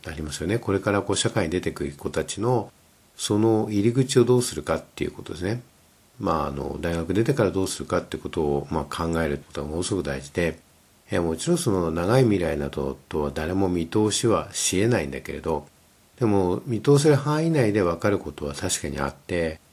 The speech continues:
で、その中の時代流れみたいなことをまず、まあ、分かった上で、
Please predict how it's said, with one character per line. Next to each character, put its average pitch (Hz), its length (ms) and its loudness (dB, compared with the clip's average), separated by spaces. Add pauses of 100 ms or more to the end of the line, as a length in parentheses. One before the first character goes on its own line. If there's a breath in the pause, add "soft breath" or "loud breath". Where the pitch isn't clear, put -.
(180)
で、 123 120 2
そ 127 140 4
の 123 100 8
中 135 280 2
の 87 60 0
時 - 140 -8
代 85 180 0
流 82 260 -2
れ 87 120 0
み 82 120 -2
た 71 120 -6
い 71 60 -6
な - 80 -8
こ - 120 -6
と 135 120 2
を 110 40 2
ま 95 160 2
ず、 80 100 -6
ま 76 120 -4
あ、 - 20 -4
分 69 200 -8
か 82 140 -4
っ 76 100 -6 (100)
た 73 80 -6
上 98 240 -2
で、 127 300 2